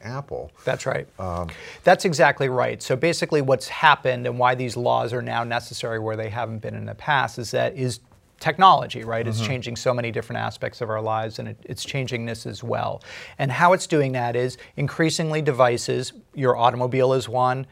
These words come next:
Speaker 2: your phone is another, uh, you, m-, maybe if you've got a refrigerator or dishwasher in the last five or six years, maybe that too,
Speaker 1: Mm-hmm.
Speaker 2: um, run by software, um, connected to the internet,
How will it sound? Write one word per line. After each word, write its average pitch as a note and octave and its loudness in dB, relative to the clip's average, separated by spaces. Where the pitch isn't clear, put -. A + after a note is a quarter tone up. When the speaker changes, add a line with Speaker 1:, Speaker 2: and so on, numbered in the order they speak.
Speaker 2:
your B2 0
phone B2+ 0
is B2 -2
another, A#2 2
uh, A#2+ 2
you, A2+ -2
m-, C#3 -4
maybe C3 2
if B2+ -2
you've A#2 -4
got A#2 4
a A2 0
refrigerator B2+ 2
or B2 4
dishwasher B2+ 0
in A#2+ -6
the A#2 -6
last A#2 -4
five A2+ 2
or A2+ -2
six - -10
years, A#2+ 0
maybe B2 -4
that A#2 4
too, A#2+ 0
Speaker 1:
Mm-hmm. G#2 -4
Speaker 2:
um, A#2 2
run C#3+ 4
by E3+ 6
software, E3 4
um, A#2+ 2
connected C#3+ 2
to E3+ -4
the D#3 2
internet, D#3+ 2